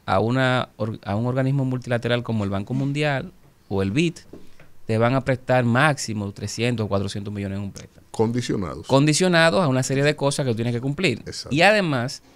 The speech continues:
Speaker 1: es un proceso mucho más lento. Es decir, que el, el proceso para tú desembolsar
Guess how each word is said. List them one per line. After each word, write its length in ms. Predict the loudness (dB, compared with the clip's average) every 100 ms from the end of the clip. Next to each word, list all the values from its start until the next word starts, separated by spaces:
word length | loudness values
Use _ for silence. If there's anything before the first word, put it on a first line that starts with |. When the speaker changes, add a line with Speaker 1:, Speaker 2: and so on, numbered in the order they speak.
| _ _ _
Speaker 1:
es 120 | 0
un 100 | 2
proceso 380 | 4 4 4 0
mucho 260 | 0 0 2
más 180 | 2 2
lento. 380 | 0 -2 -4
Es 80 | -2
decir, 280 | -2 -2 -4
que 100 | -2
el, 600 | -2 -4 -4 -4 -2 -6
el 120 | -6 -2
proceso 420 | 0 0 -2 2
para 200 | 2 2
tú 100 | 2
desembolsar 1000 | 0 0 2 2 0 -2 0 0 0